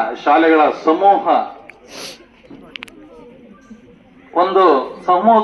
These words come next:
ಕೇಂದ್ರವಾಗಿ ಮಾರ್ಪಡಿಸಿದ್ದೆ ನಮ್ಮ ಸುಬ್ಬಾರೆಡ್ಡಿ ಸರ್. ಅದರ ಬಗ್ಗೆ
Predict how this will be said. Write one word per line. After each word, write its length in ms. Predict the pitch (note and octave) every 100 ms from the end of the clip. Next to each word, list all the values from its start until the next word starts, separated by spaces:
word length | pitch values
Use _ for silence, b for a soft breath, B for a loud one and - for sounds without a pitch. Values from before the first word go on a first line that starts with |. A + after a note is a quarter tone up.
| G#3+
ಕೇಂದ್ರವಾಗಿ 560 | G#3 A3 G#3+ G3+ G3+ G#3 F3 E3 D#3+
ಮಾರ್ಪಡಿಸಿದ್ದೆ 600 | F3+ G3+ G3+ F#3+ F#3 F#3+
ನಮ್ಮ 140 | F3 D#3+
ಸುಬ್ಬಾರೆಡ್ಡಿ 320 | D#3+ E3 D#3+ C#3+
ಸರ್. 120 | - - - - _ - D#3
ಅದರ 160 | E3+ F3+
ಬಗ್ಗೆ 220 | F3 F#3+